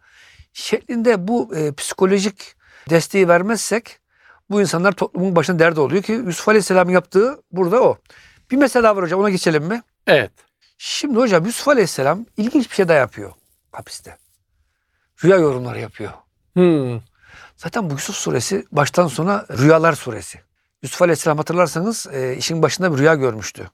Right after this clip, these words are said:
Speaker 1: Ne yapmıştı?
Speaker 2: Çocukluğunda.
Speaker 1: Çocukluğunda işte, e, ay, güneş ve on bir yıldız bana secde ettiğini, yani saygı secdesi yaptığını söylemişti. Orada başlamıştı. Yine burada bir bakıyorlar ki Yusuf Aleyhisselam çok kaliteli, ahlakı güzel, düzgün,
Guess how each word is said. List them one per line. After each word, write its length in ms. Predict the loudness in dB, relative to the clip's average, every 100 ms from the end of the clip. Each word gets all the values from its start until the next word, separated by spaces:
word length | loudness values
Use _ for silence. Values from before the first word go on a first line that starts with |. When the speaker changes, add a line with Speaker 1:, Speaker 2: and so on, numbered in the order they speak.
| _ -4
Speaker 1:
Ne 80 | 0
yapmıştı? 520 | 0 -2 -10 -8 -10 _ _
Speaker 2:
Çocukluğunda. 720 | -2 0 0 0 2 2 0 0
Speaker 1:
Çocukluğunda 680 | -2 -4 -2 -2 2 2
işte, 260 | 2 -2 -2
e, 320 | -2 0 -2
ay, 280 | -2 0 0
güneş 400 | 0 -2 -2 0
ve 220 | 0 0 -4 _ _ _ 0
on 240 | 2 2
bir 80 | 0
yıldız 360 | 0 -2 -2 -2
bana 180 | -2
secde 360 | -2 -4 0 2
ettiğini, 360 | 0 -4 -8 -10 _ _ _
yani 120 | -10
saygı 280 | 0 2 2
secdesi 400 | 0 -4 -4 -8
yaptığını 360 | -10 -10 -14 -14 _ _ _
söylemişti. 580 | -6 -4 -4 -8 -8 -2
Orada 320 | 4 4 4
başlamıştı. 540 | 2 -4 -8 -10 -12 -16 _ _ _ _
Yine 180 | 0 2
burada 240 | 4 4
bir 220 | 2 0 -4 _ _ _ _ _ -12
bakıyorlar 340 | -10 -6 -6
ki 40 | -6
Yusuf 160 | -12
Aleyhisselam 360 | -12 -12 -14 -14
çok 220 | -12 -12
kaliteli, 420 | -8 -8 -8 -8 -6
ahlakı 460 | -4 -4 -4 -6
güzel, 280 | -6 -4 -4
düzgün, 540 | -4 -6 -4 -4 -4